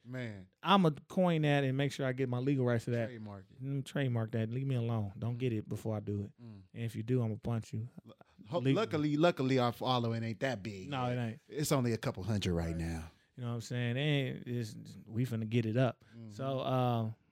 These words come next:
Speaker 2: yeah, man, just tune in, be, be on the lookout for that. We gonna be live, so y'all seeing this end of the thing, you gonna see the other end, 'cause my
Speaker 1: Mm.
Speaker 2: now, what, you gonna see where I'm D J ing at and how we doing it, uh,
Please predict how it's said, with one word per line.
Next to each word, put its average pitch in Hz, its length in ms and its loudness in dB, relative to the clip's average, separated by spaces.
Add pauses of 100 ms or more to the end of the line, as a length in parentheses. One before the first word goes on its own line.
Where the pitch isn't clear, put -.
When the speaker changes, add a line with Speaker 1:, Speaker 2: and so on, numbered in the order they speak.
(260)
Speaker 2:
yeah, 147 260 2
man, 127 300 0
just 131 260 0
tune 147 300 0
in, 135 300 0
be, 127 260 -2
be 127 380 -6
on 123 180 -2
the 117 60 0
lookout 123 380 2
for 117 120 -8
that. 120 360 0 (400)
We 123 140 0
gonna 147 200 0
be 131 180 0
live, 131 440 0
so - 100 -6
y'all 135 300 -2
seeing 135 300 -6
this 156 220 -2
end 135 260 -4
of 123 100 -6
the 113 60 -14
thing, 123 280 -10
you 131 140 -6
gonna 143 160 -6
see 123 160 -6
the 113 100 -4
other 180 240 -2
end, 123 360 -8
'cause 156 80 -10
my 165 220 -4
Speaker 1:
Mm. 123 140 -10 (540)
Speaker 2:
now, 120 260 -4
what, 117 220 -4
you 127 160 -6
gonna 135 160 2
see 135 180 -2
where 131 160 -2
I'm 120 160 0
D 151 180 0
J 139 220 -2
ing 135 100 -2
at 131 160 -4
and 123 100 -8
how 127 160 -4
we 120 140 -4
doing 123 260 0
it, 117 180 -6 (120)
uh, 117 240 -4